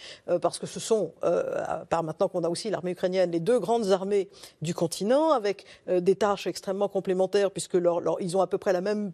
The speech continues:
puissance de déploiement, euh, à l'étranger, mais c'est sur des terrains différents. Euh, donc, euh, ça, ça n'a jamais cessé. Les contacts sont, sont permanents. Il y a des contacts aussi au niveau,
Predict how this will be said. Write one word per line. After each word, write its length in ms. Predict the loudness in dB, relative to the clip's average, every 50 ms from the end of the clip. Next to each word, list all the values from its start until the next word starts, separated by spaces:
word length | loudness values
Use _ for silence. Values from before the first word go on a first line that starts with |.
| -10
puissance 480 | -8 -6 -4 0 2 4 4 2 2 2
de 80 | 0 2
déploiement, 600 | 2 0 0 2 2 2 4 4 2 2 0 -2 -6 -20 -20 -18 _ -2
euh, 40 | 0
à 100 | 0 2
l'étranger, 440 | 2 0 0 0 -2 0 2 2 2
mais 80 | 2 0
c'est 140 | -4 -4
sur 180 | -4 -2 -2 0
des 100 | 0 0
terrains 280 | 0 0 0 0 0 -2
différents. 480 | -2 -4 -4 -4 0 0 -2 -4 -4 _ -18 -18 -18 -14 -4 2
Euh, 480 | 4 6 6 6 6 6 6 4 2 2
donc, 440 | 2 4 6 6 6 6 2 -2 -18 -20 -20 -18 _ 0
euh, 360 | 2 4 6 6 6 4 4 2
ça, 440 | 0 2 2 4 4 4 2 2 0
ça 160 | -2 -4 -2
n'a 120 | 0 0 0
jamais 240 | 2 0 0 0 -2
cessé. 480 | -2 -2 -2 -2 0 2 2 2 2 2
Les 100 | 0 0
contacts 360 | 0 -2 -2 -2 -4 -2 -4
sont, 200 | -2 -2 -2 -2
sont 160 | -2 -4 -4
permanents. 560 | -2 -2 -2 -2 -2 0 2 2 4 4 4
Il 80 | 2 2
y 40 | 0
a 60 | -2
des 100 | -2 -4
contacts 380 | -6 -6 -4 -4 -4 -2 -2
aussi 220 | -6 -6 -2 0 0
au 100 | 0 2
niveau, 380 | 0 0 2 4 4 4 4